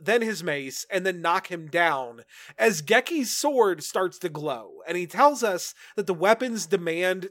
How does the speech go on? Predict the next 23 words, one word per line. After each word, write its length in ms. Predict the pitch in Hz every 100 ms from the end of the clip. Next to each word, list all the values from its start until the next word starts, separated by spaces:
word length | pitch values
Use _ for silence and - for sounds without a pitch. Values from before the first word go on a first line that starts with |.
| -
to 120 | 175
be 280 | 139 165 156
as 160 | 143
one. 340 | 135 131 123 95 _ _
And 140 | 214 220
he 80 | 202
calls 440 | - 277 302 302
for 140 | -
the 80 | 214
Howling 520 | 165 170 202 190 175
Cannon. 420 | 160 139 131 117 - -
And 120 | 175
we 100 | 180
get 180 | 180 233
that 120 | 233
iconic 540 | 185 170 - 220 240 233
sequence 580 | - 160 151 139 131 - - -
of 180 | 185 175
putting 260 | - 262 262
these 200 | 254 180
weapons 340 | 180 180 170
together 480 | - 151 131 131 135
into, 680 | 151 143 156 147 131 123 120